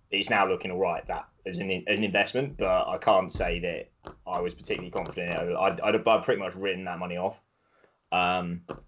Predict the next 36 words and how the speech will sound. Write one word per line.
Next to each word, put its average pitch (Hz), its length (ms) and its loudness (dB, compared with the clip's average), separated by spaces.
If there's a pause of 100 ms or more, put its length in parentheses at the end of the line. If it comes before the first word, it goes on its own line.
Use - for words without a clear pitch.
(360)
but 110 160 4
I 110 100 6
did 123 180 4
play 110 180 6
in 104 60 0
one 101 80 0
of 98 60 -4
the 98 120 -2
virtual 92 220 -2
tournaments, 92 420 -6
like, 90 200 -2
last 85 300 -2
week, 82 380 -2
and 85 520 -8
I 95 140 4
didn't 87 380 -4
like 85 300 -2
the 87 100 -2
feeling 98 360 2
of 101 100 0
it, 131 200 2 (380)
'cause 95 140 -6
it's, 90 220 -6
you 104 100 -2
know, 85 80 2
it's 85 120 2
all 95 120 2
computer 87 400 -6
simulated. 87 520 0
It 90 140 0
kind 110 220 6
of 107 40 4
reminded 104 360 2
me 95 80 -2
actually 87 460 -2
of 82 240 -2